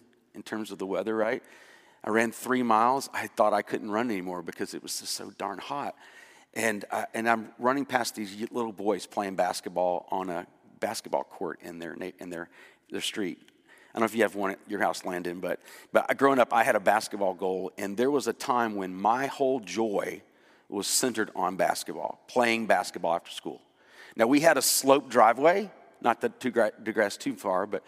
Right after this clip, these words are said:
we had a sloped driveway, so it went up. I know Danny likes to play basketball, right? So,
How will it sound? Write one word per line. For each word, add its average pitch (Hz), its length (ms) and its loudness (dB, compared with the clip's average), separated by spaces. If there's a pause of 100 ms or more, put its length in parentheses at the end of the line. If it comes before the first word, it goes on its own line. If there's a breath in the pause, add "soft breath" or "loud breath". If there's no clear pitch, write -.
(260 loud breath)
we 185 100 4
had 202 60 4
a 170 40 2
sloped 170 300 4
driveway, 143 360 8
so 131 220 2
it 110 80 0
went 139 240 2
up. 131 320 4 (480 soft breath)
I 127 60 0
know 147 120 6
Danny 135 420 4 (100)
likes 110 240 2
to - 40 -16
play 107 100 0
basketball, 98 480 2
right? 117 220 4
So, 117 240 4